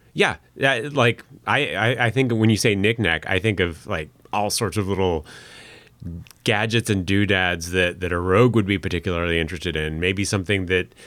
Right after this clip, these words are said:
that, um, that gives you an advantage to, to distract someone.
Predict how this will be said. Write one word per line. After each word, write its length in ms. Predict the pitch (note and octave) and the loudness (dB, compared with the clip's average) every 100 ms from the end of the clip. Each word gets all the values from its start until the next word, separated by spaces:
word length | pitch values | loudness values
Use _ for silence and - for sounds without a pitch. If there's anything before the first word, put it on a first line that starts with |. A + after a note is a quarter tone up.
| - - | -20 -18
that, 420 | - F#2 F2 E2 - | -2 0 0 -6 -6
um, 540 | F2+ E2+ D#2+ D#2+ D#2+ - _ | -2 -2 -4 -8 -12 -16 _
that 500 | - G#2 F#2 E2+ - | -6 -2 -2 -2 -8
gives 360 | F#2 A2 G2 F#2 | 0 0 0 0
you 240 | G#2 G2 | 2 2
an 80 | F#2 | 2
advantage 760 | F2 E2+ F#2+ A2+ A2+ F#2+ E2+ - | 0 -2 0 0 0 -2 -4 -6
to, 160 | G#2 - - | -8 -8 -6
to 140 | A2 | -6
distract 600 | F2+ E2 - F#2+ A#2 A#2+ | -4 -6 -4 -2 -2 -2
someone. 540 | - F#2+ E2 D2+ D2 | -2 -2 -2 -6 -10